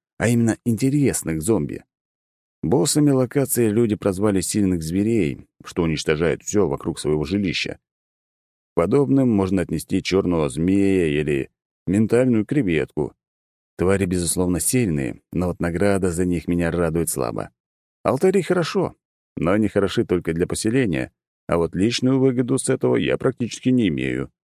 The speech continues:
А мне нужна золотая картошка.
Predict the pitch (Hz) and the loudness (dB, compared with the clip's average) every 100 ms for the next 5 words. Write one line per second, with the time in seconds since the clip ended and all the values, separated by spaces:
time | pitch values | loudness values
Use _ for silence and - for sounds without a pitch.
0 | _ _ _ _ 69 71 80 80 92 95 | _ _ _ _ -4 -2 -2 0 0 0
1 | 95 80 90 107 95 85 95 87 92 95 | 0 0 0 0 -2 0 0 0 -2 -2
2 | 95 - 101 82 - | -4 0 0 -2 -8